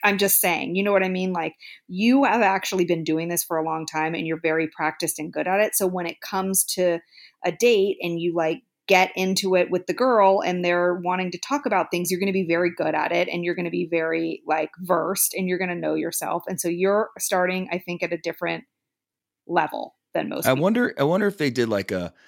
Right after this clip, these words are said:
Speaker 2: y-, you know how sometimes they do those end of year things where it's like, "This profession shot up by seventy-eight percent as far as, like, gross income,"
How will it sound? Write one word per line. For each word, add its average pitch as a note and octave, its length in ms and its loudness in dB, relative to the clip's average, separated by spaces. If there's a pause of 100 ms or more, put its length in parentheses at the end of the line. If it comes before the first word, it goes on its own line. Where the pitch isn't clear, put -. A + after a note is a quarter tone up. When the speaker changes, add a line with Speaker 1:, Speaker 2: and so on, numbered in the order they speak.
(640)
Speaker 2:
y-, B2+ 220 -14
you B2+ 160 -2
know D3 140 2
how C#3 120 0
sometimes A#2+ 460 0
they A2 80 0
do G#2 120 2
those F#2+ 200 0
end G2+ 160 -2
of F2+ 120 -2
year F#2 160 0
things F#2 360 -4
where F2+ 80 -2
it's E2+ 140 -4
like, E2+ 180 -6
"This A#2+ 460 0 (120)
profession F2 720 -2 (340)
shot G#2 320 2
up G#2+ 200 -2
by F2+ 540 -2
seventy-eight A2 560 0
percent B2 440 -2 (100)
as F#2 160 -6
far G2 260 0
as, F#2+ 120 -4
like, G2 200 -2
gross G2 260 -2
income," G2+ 480 -4